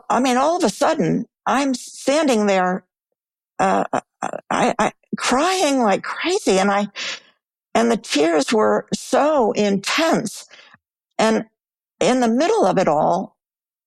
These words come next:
I thought, "Why is this happening to me? What am I, what am I grieving?" And it, it, it was the church universal. It was the bride of Christ.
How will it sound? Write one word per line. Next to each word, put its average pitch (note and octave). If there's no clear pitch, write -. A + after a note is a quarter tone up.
I A3+
thought, B3
"Why D4
is A#3+
this A3+
happening F#3
to G3
me? D#3
What G#3
am D4
I, G#3
what D#4
am G4+
I F#4
grieving?" B3+
And G3
it, G#3
it, G3+
it G3+
was G3+
the F3
church -
universal. G#3+
It G#3
was G3+
the F3
bride A3
of D#3+
Christ. -